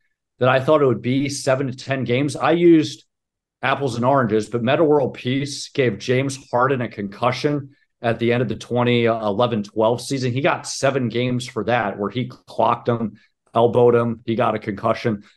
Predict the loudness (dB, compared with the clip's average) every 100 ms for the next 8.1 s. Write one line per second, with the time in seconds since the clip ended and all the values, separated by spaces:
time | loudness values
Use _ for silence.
0 | _ -2 0 2 4 4 2 -2 -8 0
1 | 2 4 4 2 2 2 2 2 2 2
2 | -4 -4 -4 -8 -2 2 2 -2 _ _
3 | _ -10 4 6 8 6 2 2 2 2
4 | 2 2 2 -4 -6 -4 -4 -4 -2 -2
5 | -2 -2 -2 0 0 -4 -6 -4 -2 0
6 | 0 -2 -4 -6 -10 -4 -2 0 -4 -6
7 | 0 2 2 -2 -2 0 0 -2 -4 -6